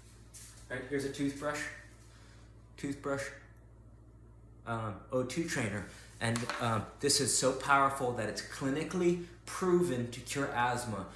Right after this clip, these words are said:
Not just clinically tested. A lot of things say they're clinically tested,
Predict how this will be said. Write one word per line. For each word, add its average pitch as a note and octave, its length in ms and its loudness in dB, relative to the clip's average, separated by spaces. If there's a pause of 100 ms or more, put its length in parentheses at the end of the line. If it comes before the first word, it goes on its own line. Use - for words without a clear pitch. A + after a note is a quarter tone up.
(180)
Not C3 260 4
just F3 180 0
clinically D#3+ 460 0
tested. A2 480 -2 (240)
A - 40 -6
lot A#2 120 6
of C3 120 2
things D3 180 -2
say C#3 160 2
they're A#2 120 0
clinically B2 460 -2
tested, D#3+ 440 0